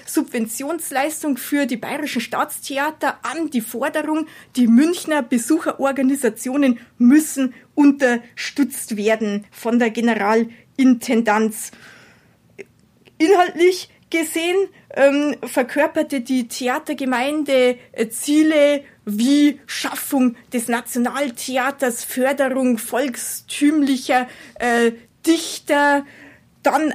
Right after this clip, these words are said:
auch, ähm, Hinwendung breiter Kreise an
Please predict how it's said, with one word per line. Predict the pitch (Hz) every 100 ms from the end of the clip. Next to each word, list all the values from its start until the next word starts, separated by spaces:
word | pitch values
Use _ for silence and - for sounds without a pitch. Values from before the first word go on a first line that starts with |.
| -
auch, | 240 254 269 262 - - -
ähm, | 233 226 226 233 226 -
Hinwendung | - 302 330 294 247 269 254 233 226
breiter | 240 226 285 - 247 226 - - -
Kreise | 302 214 277 302 - 254 247 240 - -
an | - 269 302 285